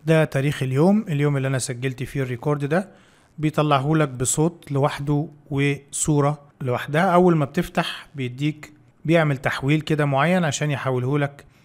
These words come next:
لصوت وصورة. تمام، عمل لك الملف،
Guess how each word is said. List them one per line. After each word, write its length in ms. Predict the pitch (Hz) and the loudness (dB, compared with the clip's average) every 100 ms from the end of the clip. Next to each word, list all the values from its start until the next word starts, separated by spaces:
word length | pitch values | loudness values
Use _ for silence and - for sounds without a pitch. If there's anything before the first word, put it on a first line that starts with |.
| _ _ - | _ _ -10
لصوت 800 | 139 143 147 - - 156 147 131 | -4 -2 -2 -4 -4 -2 -2 -2
وصورة. 480 | 123 160 170 190 - _ _ | -2 0 0 -2 -6 _ _
تمام، 380 | 151 147 160 151 | -6 -2 -2 -4
عمل 300 | 135 139 147 | -6 -4 -2
لك 160 | 143 127 | -2 -4
الملف، 580 | 120 131 190 - - | -4 -4 -6 -8 -20